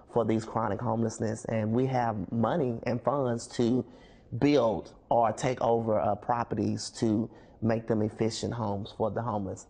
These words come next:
That's one of the projects. Two is economic development. And so in the historical South Side where Evans and Rosedale is, we're gonna bring, uh, three hundred rooftops, grocery store,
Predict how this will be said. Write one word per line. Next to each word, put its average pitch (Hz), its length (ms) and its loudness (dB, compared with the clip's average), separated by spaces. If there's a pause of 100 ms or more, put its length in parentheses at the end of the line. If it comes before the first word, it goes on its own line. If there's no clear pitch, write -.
That's 135 240 -2
one 117 180 0
of 113 60 -4
the 101 80 -4
projects. - 540 -8 (540)
Two 151 380 4
is 120 380 4
economic 117 500 0
development. 101 600 0 (360)
And 113 140 0
so 110 500 2
in 107 440 2
the 110 80 2
historical 117 760 0
South 127 320 -2
Side 113 300 -2
where 110 180 0
Evans 117 220 2
and 107 100 0
Rosedale 110 600 2
is, 104 320 -2 (340)
we're 127 100 2
gonna 120 180 2
bring, 107 440 0 (420)
uh, 113 320 2
three 117 220 0
hundred 117 260 0
rooftops, 107 800 -4 (260)
grocery 113 340 0
store, 107 540 0